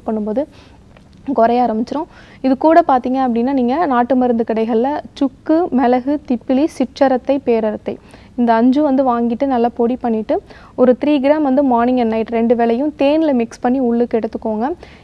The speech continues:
இது நீங்க எடுக்கும்போது உள்ள இருக்கக்கூடிய அந்த கோழை வந்து நமக்கு motion வழியாவும் வெளியேற ஆரம்பிக்கும், அதே மாதிரி வாய் வழியாவும் நமக்கு வந்து eliminate ஆகும். அப்ப இருமி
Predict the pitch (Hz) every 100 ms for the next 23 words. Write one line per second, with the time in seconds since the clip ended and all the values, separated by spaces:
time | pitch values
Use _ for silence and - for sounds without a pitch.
0 | - 254 254 240 262 302 311 269 302 269
1 | 269 277 262 247 254 262 240 247 254 262
2 | 240 240 269 226 294 381 - 247 269 311
3 | 294 254 254 262 285 247 240 240 226 220
4 | 220 294 269 254 247 302 240 226 247 247
5 | 233 240 254 226 214 220 247 220 226 233
6 | 220 220 214 220 254 269